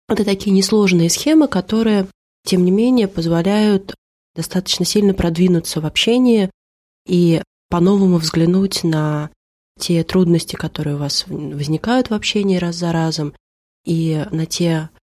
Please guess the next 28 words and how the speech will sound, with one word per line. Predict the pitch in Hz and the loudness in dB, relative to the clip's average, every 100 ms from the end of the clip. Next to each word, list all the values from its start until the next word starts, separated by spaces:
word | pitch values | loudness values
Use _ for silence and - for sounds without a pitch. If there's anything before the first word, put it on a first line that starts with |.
| _ _ | _ _
скрытые | - - 208 208 190 | -8 -2 0 0 0
возможности, | 175 175 165 - - - | 0 0 -2 -4 -10 -14
которые | - - 175 170 160 156 156 - | -14 -6 -2 -2 -2 -6 -12 -8
есть, | 160 180 185 - | -2 -2 -2 -8
которые | 165 - 160 | -10 -6 -6
важно | 156 160 151 | -4 -4 -2
освоить. | 151 - 151 123 - - _ _ _ _ _ _ _ _ - | -2 0 0 -2 -6 -18 _ _ _ _ _ _ _ _ -10
Итак, | - 285 - | -4 -4 -2
на | 175 | -4
прошлой | - 175 - | -4 -8 -6
нашей | 151 - 175 | -4 -2 -2
лекции | 262 277 - 196 | -2 -2 -4 -2
мы | 233 | -2
с | 190 | -2
вами | 185 | -2
говорили | 160 151 160 202 196 | -2 -2 0 0 0
про | - - | -2 -2
эго-состояние. | 190 185 - 165 - 160 156 139 135 127 - _ _ _ _ - | -2 -2 -4 -6 -4 -2 0 -2 -4 -12 -18 _ _ _ _ -12
Мы | 156 | -6
говорили | 156 160 160 | -2 0 0
о | 156 | -2
том, | - 156 | -4 -6
что | - 151 | -4 -4
иногда | 147 156 170 175 | -4 -2 -2 -2
мы | 160 151 - | -2 -4 -6
чувствуем, | - 165 - 143 147 | -4 -4 -4 -6 -4
ведём | 147 143 156 160 | -4 -2 -2 -2
себя, | - 156 151 143 | -6 -6 -4 -4